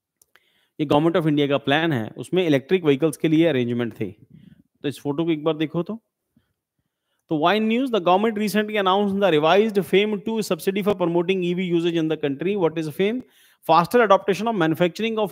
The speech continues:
hybrid electric vehicle, इसका नाम फेम है, was launched by, ये इसके, अ, एब्रिविएशंस हैं इसके, was launched by Ministry of Heavy Industry, Ministry of Heavy Industry and Public Enterprises to give a boost to development of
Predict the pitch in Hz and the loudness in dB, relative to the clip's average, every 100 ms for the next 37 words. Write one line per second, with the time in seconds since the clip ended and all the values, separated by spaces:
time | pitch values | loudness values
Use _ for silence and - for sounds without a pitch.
0 | 147 156 180 196 165 - 160 165 135 135 | 0 2 2 2 0 -2 -6 -2 -2 0
1 | 127 135 160 156 214 196 - - 180 127 | -2 -2 -2 -2 -2 -4 -2 4 4 4
2 | 151 - _ _ - 175 175 147 190 226 | -2 -8 _ _ 2 2 2 0 0 0
3 | 185 135 143 139 143 143 - 143 117 _ | 0 0 0 -4 -4 -4 -2 -2 -4 _
4 | - 120 107 104 _ _ _ _ _ _ | -12 -10 -10 -14 _ _ _ _ _ _
5 | _ _ _ _ 131 127 147 135 170 156 | _ _ _ _ -6 -2 0 0 -2 -2
6 | 123 110 175 - _ _ _ _ 170 185 | -2 -4 -10 -10 _ _ _ _ 2 2
7 | 156 196 226 233 208 185 - 220 180 180 | 2 2 2 0 2 0 2 0 2 0
8 | 196 190 - - 151 160 151 233 226 180 | 0 -2 -4 -4 -2 -2 -4 -4 -2 0
9 | 170 156 147 - 190 190 175 147 165 151 | 0 0 -2 -4 -6 -6 -4 -2 -2 -2
10 | 139 139 143 143 156 151 135 127 123 180 | -6 -4 -4 -4 -8 -8 -6 -6 -2 -2
11 | 175 180 135 131 127 123 165 | -4 -4 -4 -4 -6 -4 -2